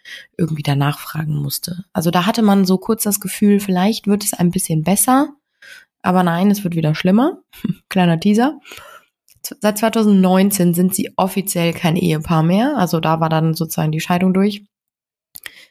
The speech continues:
Ein Richter erklärte die beiden nämlich dann für rechtlich ledig, was vor allem dem, dem Hintergedanken auch dienen sollte, sagt man,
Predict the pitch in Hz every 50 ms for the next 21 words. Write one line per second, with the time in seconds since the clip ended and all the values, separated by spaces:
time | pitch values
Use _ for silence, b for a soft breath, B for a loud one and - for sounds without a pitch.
0 | B B - 185 175 - 202 190 - 196 175 - - 175 175 - 180 185 165 160
1 | 160 170 175 180 175 160 165 165 - - 170 170 180 175 - - 165 - 165 170
2 | 165 - - 165 160 160 - - 156 151 151 147 156 156 180 180 220 247 311 285
3 | - - - _ _ B B B B B B B B B B B 190 190 - -
4 | - 196 - - - 196 202 208 208 208 202 190 190 170 - 196 190 190 196 190
5 | 190 185 185 190 190 - _ _ _ _ _ _ _ _ - - 180 180 180 175
6 | 175 170 175 196 196 208 190 180 175 175 170 180 180 180 165 165 160 170 185 175
7 | 156 - 180 196 202 208 202 202 202 196 190 180 170 175 180 185 196 202 202 196
8 | 180 190 190 190 190 - 190 185 185 185